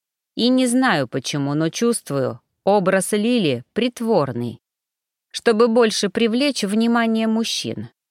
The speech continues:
Или просто, неважно. «Меньше слов, больше дела».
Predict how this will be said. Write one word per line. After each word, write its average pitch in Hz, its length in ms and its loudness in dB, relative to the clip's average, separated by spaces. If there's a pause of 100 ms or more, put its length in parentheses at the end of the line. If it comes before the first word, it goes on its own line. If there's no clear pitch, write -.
(220)
Или 339 240 2
просто, 156 640 -4 (220)
неважно. 135 720 -2 (1040)
«Меньше 202 640 0
слов, 254 520 0
больше 233 540 0
дела». 160 520 0